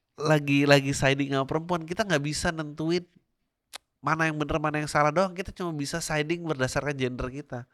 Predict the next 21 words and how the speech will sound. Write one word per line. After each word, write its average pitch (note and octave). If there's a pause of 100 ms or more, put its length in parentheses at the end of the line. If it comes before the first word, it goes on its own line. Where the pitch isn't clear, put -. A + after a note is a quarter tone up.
Si, C3+ (380)
<clears throat> -
abis B2+
Om B2+
Ded B2+
itu A#2+
akhirnya B2 (160)
mantan A#2
istrinya B2
angkat A#2
bicara A2+
dan A#2
inilah C3+ (680)
kejadian A2+
sebenarnya. A2 (320)
Gua C#3+
sih G#3 (260)
di D3
momen C#3+
ini E3
gua E3